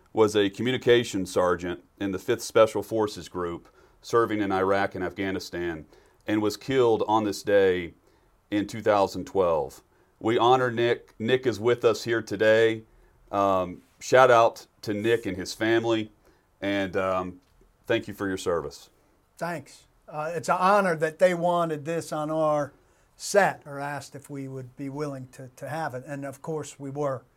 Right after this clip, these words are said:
Speaker 1: Nick Moses dot org, uh, uh, is the website. That's N I C for Nick, and we will display this as long as we possibly can on our set. Um, but again,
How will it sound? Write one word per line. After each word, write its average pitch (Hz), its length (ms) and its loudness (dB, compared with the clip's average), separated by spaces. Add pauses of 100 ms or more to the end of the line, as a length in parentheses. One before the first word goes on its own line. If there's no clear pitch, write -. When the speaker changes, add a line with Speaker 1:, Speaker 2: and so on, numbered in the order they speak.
(360)
Speaker 1:
Nick 135 200 2
Moses 131 480 4
dot 110 280 4
org, 113 440 2 (520)
uh, 98 140 0
uh, 95 40 4
is 95 180 0
the 98 100 -4
website. 104 580 4
That's 95 280 -6
N 107 100 0
I 104 200 0
C 110 520 -8 (140)
for 95 180 -8
Nick, 104 460 -2
and 98 200 -2
we 117 100 2
will 120 100 -2
display 110 400 0
this 107 420 -2 (360)
as 98 140 -2
long 113 200 2
as 101 80 -4
we 104 100 -4
possibly 98 520 -2
can 92 440 -6
on 104 180 0
our 90 140 -4
set. 98 480 -2 (480)
Um, 92 520 -4 (440)
but 117 200 -2
again, 107 480 -2